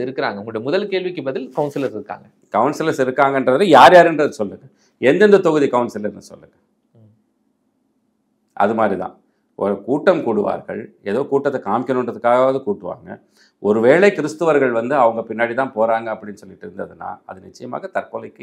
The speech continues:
Speaker 2: இணையானது. இப்பவே நான் சொல்றேன். ஏன்னா நிச்சயமா பாஜகவிற்கும் அதிமுகவிற்கும் இடையில் எந்த விதமான பிணக்கும் இல்லை. வெறும் ஓட்டு பேங்காக மட்டுமே இவர்கள் நாடகம் ஆடுகிறார்கள்.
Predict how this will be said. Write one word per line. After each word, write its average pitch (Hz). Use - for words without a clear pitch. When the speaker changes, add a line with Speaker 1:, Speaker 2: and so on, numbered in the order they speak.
Speaker 2:
இணையானது. 95
இப்பவே 117
நான் 110
சொல்றேன். -
ஏன்னா 117
நிச்சயமா 160
பாஜகவிற்கும் 120
அதிமுகவிற்கும் 107
இடையில் 98
எந்த 151
விதமான 113
பிணக்கும் 113
இல்லை. 92
வெறும் 117
ஓட்டு 127
பேங்காக 95
மட்டுமே 104
இவர்கள் 98
நாடகம் 101
ஆடுகிறார்கள். 85